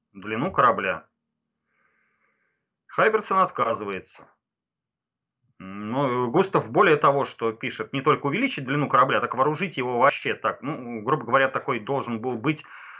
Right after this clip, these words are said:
all big gun, да, то есть одни большие пушки, ну, семнадцатого века. То есть поставить на него семьдесят четыре двадцатичетырёхфунтовых орудия. Это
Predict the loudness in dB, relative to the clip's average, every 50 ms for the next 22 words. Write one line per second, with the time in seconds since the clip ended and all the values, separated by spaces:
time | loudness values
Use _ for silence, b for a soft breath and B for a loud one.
0 | B B B 4 6 8 8 6 4 2 0 0 -2 -2 -2 0 4 4 4 4
1 | 2 -2 0 2 2 2 0 -2 -6 -8 -10 -8 _ -4 -4 -2 -4 -4 -2 -2
2 | -2 -4 -4 -4 -4 -4 -4 -6 -6 -6 -6 -6 -6 -6 -2 0 0 2 4 4
3 | 4 2 0 -4 -8 -8 -8 -8 -8 -10 _ -20 -12 -6 0 2 2 2 2 2
4 | 0 -2 0 0 0 -2 -2 -4 -6 -2 -2 -2 -2 -2 _ 2 2 2 2 0
5 | 0 0 0 -2 -6 -6 -6 -2 -2 -2 -2 -2 -4 -6 -4 -4 -4 -6 -10 -10
6 | -12 -10 -10 -10 -10 -10 -6 -4 -2 0 0 -2 -2 0 -2 -2 -2 -2 -8 -10
7 | -8 -8 -8 -8 -8 -6 -4 -4 -4 -4 -4 -4 -2 -2 2 2 2 2 2 2
8 | 2 4 4 4 4 0 -2 -2 -4 -4 -2 0 -2 -2 -2 -2 -2 0 0 0
9 | 0 -2 -4